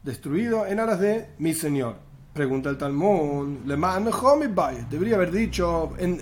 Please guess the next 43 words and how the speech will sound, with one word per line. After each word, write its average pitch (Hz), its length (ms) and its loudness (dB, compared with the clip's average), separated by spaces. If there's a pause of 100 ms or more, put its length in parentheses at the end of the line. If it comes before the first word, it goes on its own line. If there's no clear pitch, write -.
en 190 120 -2
aras 214 200 6
de, 226 80 2
to-, 202 340 -2 (320)
de 170 100 -2
ti 220 140 4
mismo". 185 460 4 (1200)
O 160 60 0
sea, 139 240 -2
si - 140 -12
le 131 60 -10
estábamos 233 460 2
diciendo 156 340 0
a 156 60 0
Dios, 160 180 -2
"Por 160 160 -4
favor, 160 300 0
reconstruí 160 560 -4
el 160 120 -2
templo, 139 400 -4
para 180 180 4
que 185 140 2
vos 233 400 4
puedas 175 240 2
residir, 156 580 -2
Dios, 160 320 0
en 160 100 -4
el 160 80 -2
mundo", 170 720 0 (560)
entonces, 190 240 -4
¿por 196 100 -6
qué 240 120 -2
Leman 190 460 2
Adnai, 139 480 -4
en 160 160 0
aras 180 180 2
de 160 60 -2
mi 165 180 0
Señor, 151 520 -2
en 147 120 2
aras 240 220 4
de 269 60 2
vos? 320 240 4